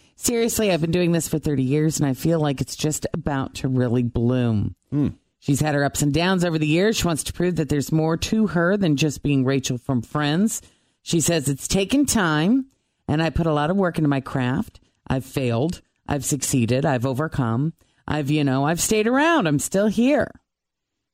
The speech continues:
Speaker 1: There's plenty of time, plenty of time, Jen believes, for her career to still have a, another long,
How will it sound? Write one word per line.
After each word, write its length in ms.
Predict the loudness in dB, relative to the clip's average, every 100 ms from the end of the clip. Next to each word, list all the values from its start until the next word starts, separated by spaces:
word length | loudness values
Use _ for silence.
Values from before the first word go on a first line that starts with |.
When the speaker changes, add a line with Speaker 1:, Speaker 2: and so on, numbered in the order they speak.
| _
Speaker 1:
There's 200 | -2 -2 -2
plenty 400 | 0 2 2 2
of 80 |
time, 440 | 2 2 0 -2 -6
plenty 400 | -4 0 2 2
of 60 | 2
time, 500 | 2 2 0 -2 -4
Jen 460 | -2 0 0 -2 -8 _
believes, 560 | -2 2 2 0 -4 -16 _ _ _ _ _ _
for 140 | -4 0
her 260 | -2 -2
career 480 | -4 -2 0 2 0
to 100 | -2
still 500 | -4 -2 0 0 -4 _ _ _ _ _ _ _
have 200 | 0 0
a, 240 | 0 0 0
another 640 | 0 0 0 0 0 0 -4 _ _ _ _ _ -4
long, 720 | 0 2 0 2 2 0